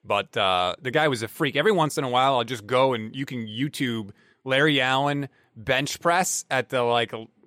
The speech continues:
off-season strength challenge thing that they used to do, and I think he puts it up, like, fifty times, some incredible amount.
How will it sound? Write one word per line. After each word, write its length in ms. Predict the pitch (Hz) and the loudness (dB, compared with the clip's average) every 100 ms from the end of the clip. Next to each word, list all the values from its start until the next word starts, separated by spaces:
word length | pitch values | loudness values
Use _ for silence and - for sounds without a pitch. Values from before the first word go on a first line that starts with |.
| _ _ _ _ _ _ _ | _ _ _ _ _ _ _
off-season 640 | 120 139 - 139 123 127 113 | 0 0 0 -6 -6 -8 -8
strength 460 | - 131 139 - | -4 -2 -2 -4
challenge 440 | - 143 147 147 - | -2 0 0 -2 0
thing 180 | 156 | 0
that 100 | 160 | 2
they 120 | 151 147 | 0 0
used 240 | 147 - | 0 -4
to 80 | 160 | -2
do, 300 | 165 185 185 - _ _ - | 2 2 0 -8 _ _ -6
and 100 | 147 | -2
I 80 | |
think 200 | 156 247 | 0 0
he 100 | 269 | 0
puts 340 | 233 - 196 175 | 0 2 2 2
it 100 | 147 | 2
up, 200 | 151 - | 2 0
like, 300 | 135 117 - - _ _ _ _ _ _ - | -2 -2 -6 -20 _ _ _ _ _ _ 0
fifty 420 | 180 - 196 175 | 0 0 -6 -6
times, 420 | - 170 175 - | -4 0 0 -2
some 360 | - 208 247 220 | 2 2 2 0
incredible 920 | 196 - - - 160 196 202 202 190 | -2 -4 -6 -8 2 4 6 6 4
amount. 380 | 175 165 139 | 4 2 0